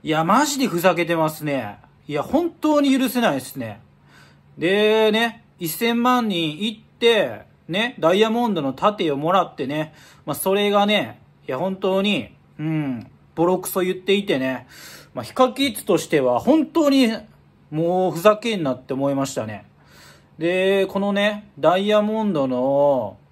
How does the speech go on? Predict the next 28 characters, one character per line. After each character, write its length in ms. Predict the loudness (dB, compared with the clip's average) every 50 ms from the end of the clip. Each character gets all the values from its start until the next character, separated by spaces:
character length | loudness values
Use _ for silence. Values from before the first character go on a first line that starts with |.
| _ -10
ね、 300 | -6 -6 -6 -6 -6 -10 -10
盾、 440 | -4 -2 -2 0 0 -4 -8 -8 -10 -18 _ _ -20 _ _ -12
い 20 | -8
や、 40 | -2
本 180 | -2 0 0 0
当 180 | 0 0 2 2
に 280 | 0 -2 -4 -6 -8 -16 -20 _ _ -20 -20 -20 -20 -20 -20 -20 -16
す 160 | -12 -8 -4 -2
ご 140 | 0 0 0
い 60 | 2
な 100 | 0 0
っ 80 | -2 -2
て 140 | -6 -6 -4
俺 140 | -2 0
は 80 | 2 2
思 220 | 2 0 -2 -2
う 80 | -2 -4
し、 380 | -6 -6 -6 -4 -4 -4 -6 -10 -14 -20 _ _ _ _ _ _ _ _ _ _ _ _ _ -12
俺 280 | -10 -6 -4 -4 -6 -4
ヒ 80 | -4
カ 120 | -4 -4 -2
キ 120 | -4 -6
ッ 80 | -6 -6
ズ 80 | -6
な 120 | -6 -6 -6
ん 80 | -6
で 60 | -8 -6
ね、 320 | -4 -4 -4 -6 -8 -20